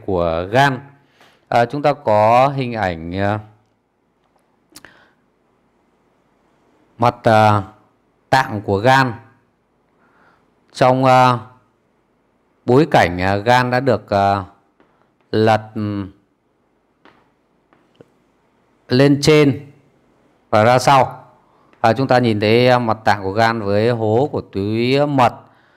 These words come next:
À, phía sau chúng ta có rãnh của tĩnh mạch, à, chủ dưới. À, chúng ta có rốn gan. Bên, à, trái chúng ta có khe dây chằng tròn và khe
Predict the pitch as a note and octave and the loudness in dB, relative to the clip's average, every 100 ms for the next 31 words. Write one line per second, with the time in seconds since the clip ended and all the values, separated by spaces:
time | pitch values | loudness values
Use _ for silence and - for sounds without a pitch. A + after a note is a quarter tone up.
0 | _ _ - G2 F#2 B2 B2+ - A#2+ A#2 | _ _ -6 -2 -2 -4 -10 -2 2 2
1 | A#2 A2+ A2+ A#2+ G#2+ G#2+ G#2+ A#2 A2 C#3 | 2 -2 -8 -8 -6 -4 -4 -4 -6 -8
2 | D#3 G2+ - A#2 B2+ A2 A2+ F2+ F2+ F2+ | -8 -10 -10 -10 -8 -8 -4 -2 -2 -2
3 | F#2 E2+ _ _ - F2 G2+ A2+ C#3 F3+ | -6 -10 _ _ -18 -10 -4 0 0 -2
4 | - _ _ _ _ _ _ F#2 E2+ _ | -10 _ _ _ _ _ _ -20 -20 _
5 | _ _ _ _ _ _ _ F#2+ G#2 B2+ | _ _ _ _ _ _ _ -6 -6 -4
6 | B2 B2+ B2 C#3 D#3 C#3 C3 G2+ - A#2+ | -2 -2 -2 -2 0 0 0 -8 -16 -8
7 | A#2+ A#2+ A#2+ A#2 A2 C#3 C3+ A2+ A2 A2 | -6 -4 -4 -2 -2 -2 -4 -6 -6 -6
8 | B2+ A2 A2 G#2+ G#2+ F#2 F2+ - F#2 F2 | -2 -2 -2 -6 -8 -8 -14 -8 -6 -6
9 | F2 F2 F2 - G#2 G2 G2 F#2+ | -8 -8 -10 -6 -4 -2 -2 -4